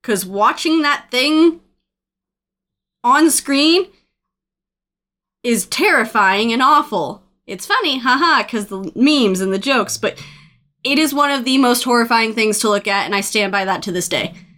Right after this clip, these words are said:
It is awful, and they m-, make points of it being awful, including, like, zoom-ins on his human teeth,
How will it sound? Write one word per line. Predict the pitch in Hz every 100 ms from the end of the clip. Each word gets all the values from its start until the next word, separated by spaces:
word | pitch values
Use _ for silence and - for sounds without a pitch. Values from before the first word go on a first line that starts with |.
| _ _ _ _ _ _ _ _ _ _ -
It | 208
is | 196
awful, | 202 190 220 285 370 _ -
and | 226 233
they | 220 214 208
m-, | - 214 214 202
make | 220 220 -
points | 311 359 339
of | 240
it | 208
being | 226 196 190
awful, | 180 170 180 160 185 -
including, | 214 214 247 233 208
like, | 208 185 180
zoom-ins | 196 269 285 247 214 202
on | 202
his | 190 180
human | 254 240 226
teeth, | 226 247 247 269 -